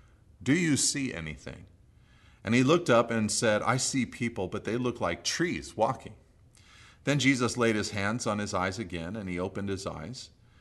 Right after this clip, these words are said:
His sight was restored, and he saw everything clearly.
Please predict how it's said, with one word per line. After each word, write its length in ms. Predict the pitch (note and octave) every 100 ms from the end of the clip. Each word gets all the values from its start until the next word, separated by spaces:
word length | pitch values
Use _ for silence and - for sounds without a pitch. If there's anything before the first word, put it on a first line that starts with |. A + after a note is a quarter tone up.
| - - -
His 260 | A2+ A2+
sight 340 | - F#2 A2+ - -
was 180 | A2 A2+
restored, 520 | C3 - E2+ D#2+ F#2
and 100 | G2
he 80 | G2+
saw 280 | - F#2+ -
everything 640 | A2+ C#3 C3+ C3 A#2+ B2 A#2+ -
clearly. 520 | - G#2+ F2 C#2 C2+